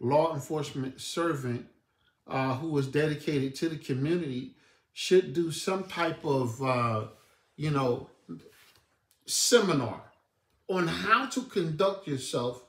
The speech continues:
when you come in contact with a law enforcement official. Now, I'll, I'll tell you why I say that, because I,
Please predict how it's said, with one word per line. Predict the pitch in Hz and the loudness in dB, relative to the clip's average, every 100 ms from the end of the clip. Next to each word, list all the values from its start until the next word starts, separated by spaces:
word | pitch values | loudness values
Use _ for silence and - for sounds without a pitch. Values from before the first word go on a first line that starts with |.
| _ _ _ _ - | _ _ _ _ -8
when | 135 190 214 | 0 4 4
you | 196 196 | 0 -4
come | 190 190 151 | -2 -2 -2
in | |
contact | 143 175 175 170 139 117 110 - _ _ _ _ - | -4 -4 -4 -2 -4 -4 -6 -12 _ _ _ _ -10
with | 131 156 156 | -2 -2 0
a | 135 | -2
law | 131 147 139 | -2 -4 -4
enforcement | 135 - 127 - 113 | -6 -2 -2 -4 -8
official. | 104 - 98 - - _ _ _ _ _ _ _ _ _ - - _ _ | -8 -10 -12 -12 -20 _ _ _ _ _ _ _ _ _ -20 -20 _ _
Now, | - 165 170 - | 8 10 10 8
I'll, | 185 180 - | 2 2 -2
I'll | 175 | -6
tell | - 247 | 2 4
you | 240 226 | 4 4
why | 214 190 | 4 4
I | 175 | 2
say | - 208 160 | 2 2 2
that, | 107 - | -2 -6
because | 170 185 160 156 - - _ _ _ - | -2 4 4 4 -8 -20 _ _ _ 4
I, | 214 | 4